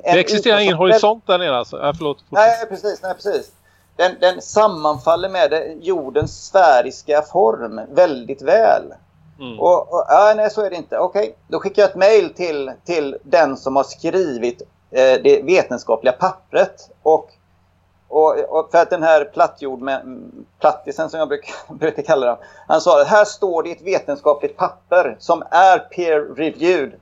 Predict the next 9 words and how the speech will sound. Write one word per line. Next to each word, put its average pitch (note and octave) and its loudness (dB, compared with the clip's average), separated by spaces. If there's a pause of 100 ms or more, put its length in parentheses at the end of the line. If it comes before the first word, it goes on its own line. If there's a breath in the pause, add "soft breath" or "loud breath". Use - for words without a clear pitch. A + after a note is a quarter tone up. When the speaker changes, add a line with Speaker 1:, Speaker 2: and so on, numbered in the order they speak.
Speaker 2:
att - 0 (440)
Boliviaöknen C#3 0
är B2+ 4 (180)
platt. D#3+ -2 (760)
Och D3 2
de D3 2
använder C#3 -2 (160)
ordet, C#3+ -8 (140)
det, C3 -10